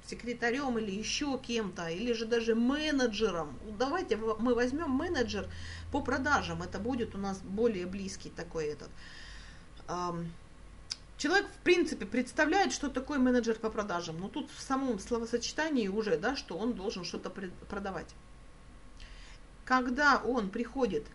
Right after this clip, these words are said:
на собеседование с человеком, он понимает, что ему за его работу будут платить зарплату. Он хочет понять, что он должен делать, какой объем и какие деньги он за это будет получать.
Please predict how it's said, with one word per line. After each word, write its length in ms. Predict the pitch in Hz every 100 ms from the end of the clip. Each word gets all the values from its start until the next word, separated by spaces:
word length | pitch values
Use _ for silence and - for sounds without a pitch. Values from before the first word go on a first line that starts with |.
| - -
на 100 | 240
собеседование 800 | 247 220 240 359 359 269 220 190
с 60 | -
человеком, 640 | - 226 208 196 - 135 - - - - - - -
он 180 | 233 330
понимает, 400 | 330 294 269 196
что 200 | - 180
ему 300 | 185 254 330
за 100 | 226
его 260 | 214 247 247
работу 360 | 220 254 214
будут 240 | 208 226 -
платить 320 | 214 233 202
зарплату. 540 | 202 - 180 165 - - - - - -
Он 160 | 240 277
хочет 380 | 359 - 302
понять, 360 | - 247 208 156 -
что 320 | - - 381
он 180 | 330 277
должен 400 | 277 302 233 202
делать, 400 | 196 165 160 - - - - -
какой 340 | - 262 311 240
объем 560 | 196 208 202 269 330 - - - - - - -
и 160 | 302
какие 360 | 349 254 269 277
деньги 360 | 208 302 311 247
он 160 | 220
за 80 | 202
это 180 | 233 233
будет 300 | 208 226 233
получать. 580 | - 220 220 185 143